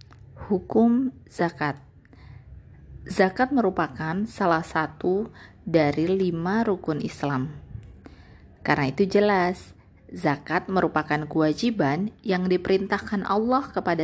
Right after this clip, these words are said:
setiap muslim yang memiliki harta telah mencapai nisab dan haul dengan syarat-syarat tertentu. Dalam Islam, zakat memiliki landasan yang kuat. Setidaknya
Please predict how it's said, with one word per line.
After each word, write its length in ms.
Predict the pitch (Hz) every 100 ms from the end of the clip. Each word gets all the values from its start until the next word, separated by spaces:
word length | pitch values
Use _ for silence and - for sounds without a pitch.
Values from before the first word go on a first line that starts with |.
| 165
setiap 400 | 160 - 160 160
muslim 640 | 180 208 - 202 196 202 - - - - -
yang 320 | 185 214 233
memiliki 560 | 233 196 185 175 180 175
harta 480 | 185 170 - 175 175
telah 320 | 156 151 180
mencapai 640 | 156 - 147 151 151 -
nisab 560 | 175 190 208 - 226 226 208
dan 240 | 165 170
haul 480 | 170 151 147 180 320 - - - -
dengan 400 | 160 165 185 202
syarat-syarat 800 | 185 156 151 - 147 147 147 -
tertentu. 640 | - - 139 123 - - - - - - - - - - - - - - -
Dalam 320 | 208 254 302
Islam, 720 | 190 - 160 147 - 190 330 - - - - -
zakat 480 | 180 170 160 202 -
memiliki 640 | 220 180 170 165 - 170 - -
landasan 640 | 175 160 156 175 220 247
yang 160 | 208 170
kuat. 320 | 143 139 127 - - - - -
Setidaknya 880 | - 165 170 170 - 151 156 190